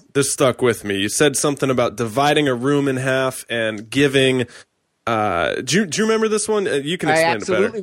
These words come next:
Speaker 2: remember
Speaker 1: Okay.
Speaker 2: this one. I,
Speaker 1: Give,
Speaker 2: what
Speaker 1: give us the room one. I love
Speaker 2: Well,
Speaker 1: that one.
Speaker 2: th-, the room one is this. If, if, if, if I have, I was talking to an audience, and, uh, what I, what I often do to kind of illustrate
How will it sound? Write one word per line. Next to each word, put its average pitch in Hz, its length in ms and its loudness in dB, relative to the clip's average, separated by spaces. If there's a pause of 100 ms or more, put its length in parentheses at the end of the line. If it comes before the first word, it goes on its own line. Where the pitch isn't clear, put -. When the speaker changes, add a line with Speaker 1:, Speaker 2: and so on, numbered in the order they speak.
Speaker 2:
remember 156 280 2
Speaker 1:
Okay. 120 140 2
Speaker 2:
this 95 100 -10
one. 123 160 -16
I, 139 100 2
Speaker 1:
Give, 170 180 0
Speaker 2:
what 185 100 2
Speaker 1:
give 202 140 2
us 214 140 -2
the 175 120 -2
room 160 260 0
one. 101 220 -4
I 113 60 -4
love 139 220 0
Speaker 2:
Well, 196 220 4
Speaker 1:
that - 60 -8
one. 101 180 -6
Speaker 2:
th-, 208 220 -14
the 196 100 4
room 311 300 0
one 240 140 4
is 143 160 0
this. 107 260 -4
If, 143 140 -4
if, 196 260 0
if, 180 300 0
if 165 260 0
I 196 220 2
have, 208 240 0
I 202 140 2
was 196 100 -2
talking 262 320 -2
to 196 100 2
an 143 100 4
audience, 92 560 -2 (1080)
and, 139 520 2 (460)
uh, 127 240 0
what 156 200 0
I, 160 220 2
what 156 180 0
I 147 80 2
often 180 600 0
do 127 400 2
to 123 360 -2
kind 196 500 -2
of 147 300 0
illustrate 123 800 0